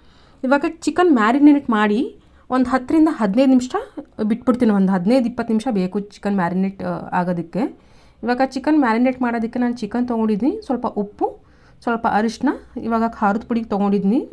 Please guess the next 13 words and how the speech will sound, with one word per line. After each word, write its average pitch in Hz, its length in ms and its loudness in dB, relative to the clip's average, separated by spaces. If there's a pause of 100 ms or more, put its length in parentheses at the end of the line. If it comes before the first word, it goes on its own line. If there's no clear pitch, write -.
ನಿಮಗೆ 226 220 0
ಖಾರ 233 340 -4
ಎಷ್ಟು 214 300 -4
ಬೇಕು 247 320 0
ಅಷ್ಟು 262 260 -4
ನೀವು 220 240 2
ನೋಡ್ಕೊಂಡು 196 400 -2
ಖಾರದ 175 280 -6
ಪುಡಿ 196 100 -4
ಹಾಕ್ಕೊಳ್ಳಿ. 175 540 -4 (460)
ನಾನಿಲ್ಲಿ 220 400 0
ಒನ್ 226 340 0
ಟೇಬಲಷ್ಟು, 262 540 0